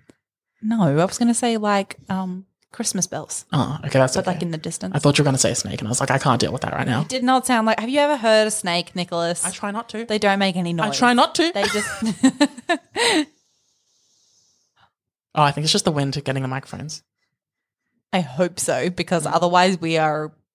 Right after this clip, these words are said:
Speaker 1: getting possessed right
Speaker 2: Did I
Speaker 1: now.
Speaker 2: also, speaking of, I think I'm being possessed.
Speaker 1: Oh.
Speaker 2: You know how we were talking about, um,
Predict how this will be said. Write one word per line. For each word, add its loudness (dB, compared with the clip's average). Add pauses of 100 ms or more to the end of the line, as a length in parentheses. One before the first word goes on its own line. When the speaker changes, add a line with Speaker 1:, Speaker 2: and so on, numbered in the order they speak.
(280)
Speaker 1:
getting 2
possessed 0
right -2
Speaker 2:
Did 6
I 6
Speaker 1:
now. 4
Speaker 2:
also, 4
speaking 2
of, 2
I -4
think -2
I'm -2
being -4
possessed. -8 (680)
Speaker 1:
Oh. -16
Speaker 2:
You -2
know 2
how 4
we 4
were 4
talking 0
about, -2
um, -12